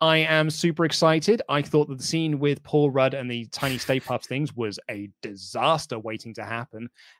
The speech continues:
Uh, but the trailer made me cry, so peanuts on the up. Zornice said, uh, "Midwest Marks podcast. Hey,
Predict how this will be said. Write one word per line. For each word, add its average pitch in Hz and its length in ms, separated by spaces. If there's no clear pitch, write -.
Uh, 139 440
but 135 120
the 151 80
trailer 180 300
made 165 160
me 160 80
cry, 156 260
so 120 400
peanuts 151 320
on 135 100
the 113 120
up. 92 140
Zornice 202 640
said, 170 500
uh, 147 240
"Midwest 208 720
Marks 190 380
podcast. 165 720
Hey, 156 240